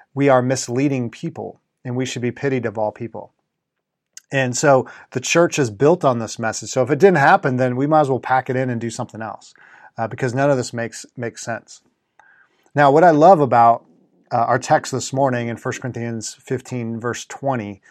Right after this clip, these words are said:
is where Paul kind of picks up this line of thinking, he, he, where he picks up the next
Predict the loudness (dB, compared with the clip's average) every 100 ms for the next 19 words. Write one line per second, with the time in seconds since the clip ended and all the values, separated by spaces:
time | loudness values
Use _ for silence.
0 | -20 -20 -14 -2 -2 0 2 4 4 2
1 | 2 4 2 -2 -8 -8 -12 -10 -2 -2
2 | -2 -6 -8 -4 -2 -2 -4 -10 -14 -14
3 | -12 -12 -12 -12 -14 -8 -2 -2 -2 -6
4 | 0 0 0 -2 0 -2 -6